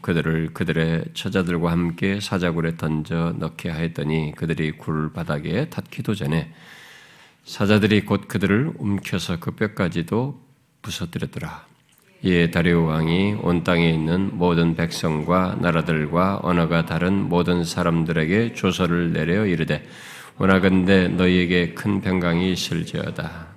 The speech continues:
내가 이제 조서를 내리노라. 내 나라의 관할 아래에 있는 사람들은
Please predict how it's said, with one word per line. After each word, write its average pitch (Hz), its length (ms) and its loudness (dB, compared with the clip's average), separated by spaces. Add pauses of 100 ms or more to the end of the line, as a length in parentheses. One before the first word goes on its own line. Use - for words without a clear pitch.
(100)
내가 85 240 0
이제 80 320 0
조서를 92 520 0
내리노라. 78 600 -4
내 82 280 0
나라의 80 600 -2
관할 82 580 0
아래에 87 460 0
있는 107 480 2
사람들은 90 680 0